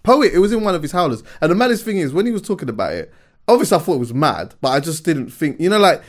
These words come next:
he just said something mad, and then we've gone off, and then I've seen it on the in-, like, online and that, but I didn't pay too much attention to it. But I was actually looking at it properly today, just a little bit deeper, yeah.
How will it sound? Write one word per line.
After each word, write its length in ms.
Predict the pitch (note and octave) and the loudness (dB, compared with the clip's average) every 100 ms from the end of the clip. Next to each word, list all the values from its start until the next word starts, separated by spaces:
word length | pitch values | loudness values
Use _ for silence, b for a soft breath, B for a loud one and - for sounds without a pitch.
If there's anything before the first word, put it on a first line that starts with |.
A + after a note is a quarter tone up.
| B | B
he 80 | |
just 180 | E3+ D#3+ | -2 0
said 160 | F3+ D#3+ | 0 2
something 240 | D3 B2+ | 0 0
mad, 300 | C3+ A#2 A2 b b | 0 0 -2 b b
and 100 | B2 | -4
then 60 | B2 | -4
we've 120 | A#2 | -2
gone 180 | C#3 B2+ | 0 0
off, 140 | A#2 | 0
and 140 | - A#2 | -4 -4
then 100 | A2+ | -4
I've 140 | A2+ | -4
seen 280 | - C#3+ B2+ | -4 -4 -2
it 100 | A#2 | -2
on 100 | A#2 | -4
the 100 | A2+ | -4
in-, 160 | A#2 - | -8 -6
like, 160 | A2+ - | -4 -2
online 400 | G2 A2 A#2 G#2+ | -4 -2 0 0
and 80 | G#2 | -4
that, 100 | E2+ | -2
but 60 | |
I 60 | A2+ | -2
didn't 120 | A#2 | -2
pay 120 | C3+ | -6
too 140 | A2 A#2 | -6 -8
much 160 | A2+ | -10
attention 280 | - D3 B2 | -10 -12 -10
to 100 | A#2+ | -10
it. 120 | F#2+ - b b b b b | -10 -12 b b b b b
But 80 | - | 2
I 40 | A3+ | 4
was 80 | E4+ | 4
actually 200 | - A#3 | 2 -2
looking 260 | B3+ A3+ | -2 -2
at 80 | D#3+ | 0
it 160 | C3 B2 | -2 -2
properly 300 | F#3+ - B2+ | -4 -4 -8
today, 280 | C#3 C3+ G#2+ | -4 -4 -6
just 180 | A#2+ | -8
a 40 | C#3 | -4
little 160 | B2+ | -4
bit 300 | G#2+ A2 - | -4 -10 -12
deeper, 280 | A#2+ D3+ D3+ | -8 -6 -6
yeah. 200 | F2+ E2+ | -10 -10